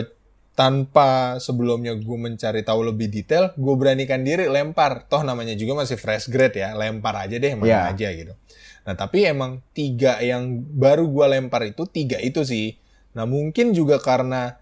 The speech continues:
Speaker 1: kontribusi dari teman-teman gue yang sudah masuk lebih dulu mungkin ya. Jadi mungkin gue ada kans untuk dipanggil interview gitu.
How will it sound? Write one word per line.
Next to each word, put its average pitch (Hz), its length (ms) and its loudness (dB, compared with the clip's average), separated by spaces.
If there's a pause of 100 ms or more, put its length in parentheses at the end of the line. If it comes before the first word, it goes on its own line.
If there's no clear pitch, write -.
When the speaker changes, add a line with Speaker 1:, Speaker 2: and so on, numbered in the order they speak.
(220)
Speaker 1:
kontribusi 156 720 2
dari 131 320 2
teman-teman 135 640 -2
gue 127 240 4
yang 127 140 -2
sudah 123 260 0
masuk 127 480 -2
lebih 123 320 2
dulu 180 320 8
mungkin 139 340 -2
ya. 104 160 -4
Jadi 117 240 -4
mungkin 143 380 -6
gue 139 160 0
ada 117 400 0 (100)
kans 147 380 -4
untuk 135 320 -6
dipanggil 117 600 -4
interview 120 680 0
gitu. 98 300 -8